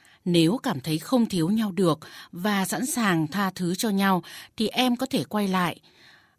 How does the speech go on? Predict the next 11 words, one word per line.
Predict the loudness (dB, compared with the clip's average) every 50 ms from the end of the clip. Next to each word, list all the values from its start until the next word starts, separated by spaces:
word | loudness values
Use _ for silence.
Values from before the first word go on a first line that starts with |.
| _ -4
Còn | 0 2 2 4 4 4 4
nếu | 4 2 2
để | 2 2 0 0
lại | 0 -2 -2 -2 -2 -2 -2
nỗi | 0 0 0 0
đau | 0 0 0 -2 -2 -4
quá | -4 -4 -2
lớn | -2 0 2 2 4 2 2
không | 2 0 0 -2 0
thể | 0 -2 -2 -2
xóa | -2 -4 -4